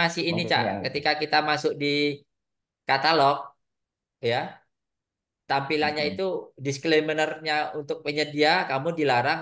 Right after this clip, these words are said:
Speaker 1: menjual harga itu ya. Itu, Cak. Mungkin ini juga jadi informasi juga ya, jadi pengambil kebijakan ya. Karena tampilan di awal, Cak, tampilan di awal itu kan ada tuh
Speaker 2: Iya.
Speaker 1: ketika kita masuk, sebelum kita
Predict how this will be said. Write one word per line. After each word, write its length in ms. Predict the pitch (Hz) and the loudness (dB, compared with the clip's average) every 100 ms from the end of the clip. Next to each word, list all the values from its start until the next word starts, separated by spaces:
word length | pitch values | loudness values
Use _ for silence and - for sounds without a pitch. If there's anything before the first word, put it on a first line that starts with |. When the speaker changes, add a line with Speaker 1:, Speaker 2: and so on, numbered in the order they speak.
| 147 | -4
Speaker 1:
menjual 400 | 131 123 123 147 123 | -8 -2 0 0 0
harga 260 | 117 113 127 101 | -4 0 0 0
itu 120 | 120 131 107 | -2 -2 0
ya. 60 | 101 - _ _ _ | -2 -6 _ _ _
Itu, 120 | 135 147 | -12 -4
Cak. 100 | 143 92 | -2 -2
Mungkin 180 | 127 139 160 | -6 -8 -8
ini 100 | 151 147 | -8 -4
juga 160 | 135 127 - - _ _ 120 | 0 0 0 -12 _ _ -4
jadi 200 | 120 127 131 127 - 117 | -2 -2 -2 -4 -8 -10
informasi 420 | 127 131 135 127 139 | -6 -4 -4 -4 -4
juga 160 | 147 139 110 | 0 2 4
ya, 60 | 131 156 - | 2 -2 -8
jadi 180 | 110 113 113 113 - | -8 -4 -2 -4 -4
pengambil 300 | 120 117 120 120 | -2 0 2 2
kebijakan 460 | 123 120 123 123 127 | 0 0 0 0 0
ya. 40 | 110 | 0
Karena 160 | 131 170 180 - _ - | 0 0 -2 -10 _ -8
tampilan 400 | 135 139 147 147 143 | -6 -6 -4 -4 -2
di 60 | 104 | -4
awal, 180 | 151 147 147 | 0 0 0
Cak, 140 | 131 120 - _ _ _ _ | -2 -4 -6 _ _ _ _
tampilan 300 | 113 123 123 123 | -10 -6 -4 -4
di 40 | 117 | -2
awal 180 | 120 113 | -2 -6
itu 100 | 120 135 | -8 -6
kan 100 | 151 151 - _ _ _ _ 120 | -6 -8 -18 _ _ _ _ -2
ada 140 | 123 135 | 2 2
tuh 80 | 131 | 2
Speaker 2:
Iya. 60 | |
Speaker 1:
ketika 240 | 120 117 123 120 | 0 0 -2 -2
kita 140 | 127 127 123 | 0 2 2
masuk, 280 | 120 120 135 - | 0 0 -2 -2
sebelum 260 | 127 123 123 123 | -4 -2 -2 -4
kita 160 | - | -2